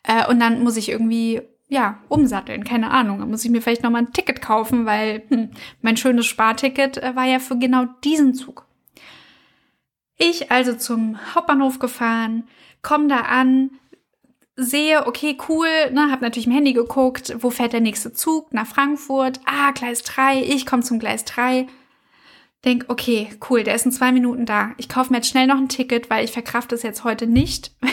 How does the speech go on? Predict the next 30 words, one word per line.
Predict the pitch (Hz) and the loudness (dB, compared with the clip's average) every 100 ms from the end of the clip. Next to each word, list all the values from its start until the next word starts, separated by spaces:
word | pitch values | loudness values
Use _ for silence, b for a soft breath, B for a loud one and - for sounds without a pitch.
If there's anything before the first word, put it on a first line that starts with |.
| - | -4
ich | - | -2
jetzt | 240 | 0
noch | 254 247 | 2 0
von | 240 233 | 0 -2
einer | - - B | -4 -6 B
Schaffnerin | - - 311 254 233 233 | -2 2 2 2 2 2
oder | 233 | 2
einem | 226 240 | 2 2
Schaffner | 254 240 - 220 | 2 0 2 4
irgendwie | 208 220 233 B B | 4 2 -2 B B
zusammengestaucht | 247 220 208 208 202 196 202 | -2 0 0 -2 -4 -4 -6
werde. | 202 208 226 - b b b | -6 -8 -8 -16 b b b
Also, | - 254 269 311 311 _ | 0 2 2 -2 -6 _
zack, | - 311 302 - - B B | -2 0 0 -4 -20 B B
zum, | - 247 233 - - | 0 2 2 -2 -10
zum, | - 220 214 214 | -4 -4 -4 -6
diesen | 214 226 208 220 - _ _ | -6 -4 -4 -6 -10 _ _
S-Bahn, | - 311 285 269 - - _ - | -4 -2 0 0 -4 -16 _ -6
diese | 240 226 - _ | -4 -4 -8 _
Automaten, | - 233 220 220 - 240 | -4 -2 -2 -2 -2 -2
Fahrkartenautomaten | 233 233 233 226 233 233 233 240 247 262 B B B B B B B B | -2 -2 -2 -4 -4 -2 -4 -4 -6 -6 B B B B B B B B
und | 247 233 277 | 0 0 0
geb | 269 | 0
da | 233 | 0
alles | 214 208 208 | 0 -4 -6
ein | - 294 294 294 277 | 0 2 2 0 -2
und | 226 - | -4 0
finde | 269 233 | 2 2
den | 214 220 | -2 -6
Zug, | - 311 311 - | -2 -2 -2 -6